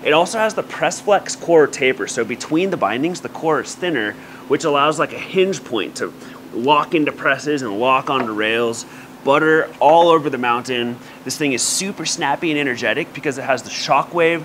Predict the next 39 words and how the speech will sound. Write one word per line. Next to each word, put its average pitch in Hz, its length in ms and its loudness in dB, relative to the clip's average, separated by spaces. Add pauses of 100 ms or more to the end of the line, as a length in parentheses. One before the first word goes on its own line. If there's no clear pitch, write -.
(300)
rocker 123 320 2
camber. 104 380 -4
So - 140 -8
still 214 400 4
overall 151 420 4
rocker, 104 480 0 (400)
but 135 120 2
long 139 640 4 (260)
camber 160 420 0
zones 101 340 -4
underneath, 123 540 -6 (160)
uh, 101 280 2
each 120 200 -8
foot 117 400 -2 (260)
with 135 120 -4
a 139 40 -2
smaller 151 500 2
rocker 123 380 2
section 104 520 -6 (220)
between 123 420 -6
the 107 60 -6
bindings. 87 560 -6 (260)
Uh, 110 160 0
that's 117 200 -2
gonna 131 160 -4
give 117 160 -8
you 120 80 -2
the 113 160 -6
energy 147 400 2
and 113 80 -2
power 135 440 2
of 107 120 -2
that 104 180 -4
camber 131 420 0
feel 135 400 0 (600)
while 151 180 4
still 135 260 -4
maintaining 175 520 -2
overall 123 520 2